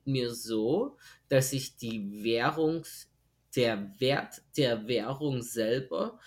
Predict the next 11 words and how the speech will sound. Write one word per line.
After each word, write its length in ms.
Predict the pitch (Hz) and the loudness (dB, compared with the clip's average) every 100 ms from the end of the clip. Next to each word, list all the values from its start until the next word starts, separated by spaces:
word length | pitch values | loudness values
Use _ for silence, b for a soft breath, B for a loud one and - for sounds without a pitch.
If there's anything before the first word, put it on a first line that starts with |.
| B B _ | B B _
ähm, 400 | 131 127 123 120 | 2 4 2 -4
mehr 480 | 123 127 127 135 160 | -2 2 4 4 4
oder 220 | 143 139 131 | 4 2 2
weniger 440 | 131 143 135 110 | 2 2 2 0
auf 160 | 120 - | 0 -2
derselben 420 | 117 123 120 139 | -2 2 2 2
Spanne 400 | - 127 131 165 | -2 0 2 2
bewegt 520 | 156 139 147 143 - | 0 2 0 0 -6
wie, 560 | 120 123 127 127 131 131 | -10 -4 -2 0 0 -2
ähm, 540 | - 113 110 113 117 - - | 0 -2 0 -4 -8 -14 -16
die, 640 | - 120 117 113 - 98 | -8 -4 -2 -2 -2 -6